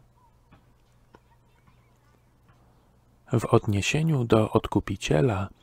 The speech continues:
proroctwa zapowiadały, z jakiego pokolenia i rodu ma się narodzić,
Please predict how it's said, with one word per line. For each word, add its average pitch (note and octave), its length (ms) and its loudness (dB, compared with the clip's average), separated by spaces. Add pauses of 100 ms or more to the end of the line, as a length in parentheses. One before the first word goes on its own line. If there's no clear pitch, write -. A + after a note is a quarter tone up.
(560)
proroctwa A#2+ 640 0
zapowiadały, A2 960 0
z A#2 160 -4
jakiego D#3+ 360 0
pokolenia C3 600 2
i A2 180 -2
rodu A2+ 400 4
ma G2 160 -2
się G2 200 -4
narodzić, F#2+ 880 -4